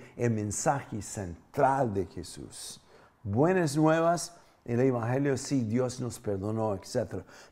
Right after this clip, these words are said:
Pero también el cielo ha llegado ahora y quiere manifestarse a través de nosotros ahora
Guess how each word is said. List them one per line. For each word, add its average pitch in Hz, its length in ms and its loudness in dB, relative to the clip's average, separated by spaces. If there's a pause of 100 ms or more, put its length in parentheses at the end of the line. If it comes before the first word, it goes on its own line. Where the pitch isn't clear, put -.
Pero 107 280 2
también 101 480 -2
el 92 100 -2
cielo 151 500 2
ha 117 80 0
llegado 98 680 0
ahora 98 580 4
y 101 140 -6
quiere 113 280 -2
manifestarse 98 880 -6 (460)
a 156 240 4
través 127 320 0
de 117 120 0
nosotros 107 760 0 (460)
ahora 151 840 10